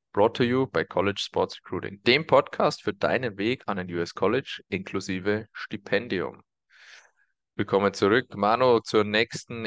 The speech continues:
Episode. Heute schauen wir uns an, wie gut deine Noten sein müssen, um ein Stipendium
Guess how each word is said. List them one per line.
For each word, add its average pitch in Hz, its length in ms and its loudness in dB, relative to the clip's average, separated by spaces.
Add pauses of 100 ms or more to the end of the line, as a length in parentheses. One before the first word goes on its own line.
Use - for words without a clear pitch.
Episode. 107 1000 0 (160)
Heute 117 340 2
schauen 110 380 0
wir 107 100 -2
uns 101 180 -8
an, 113 360 -2
wie 127 260 -4
gut 160 300 -2
deine 98 260 2
Noten 107 500 -6
sein 98 320 -4
müssen, 156 460 -8 (380)
um 208 320 2 (180)
ein 104 140 -4
Stipendium 151 960 -2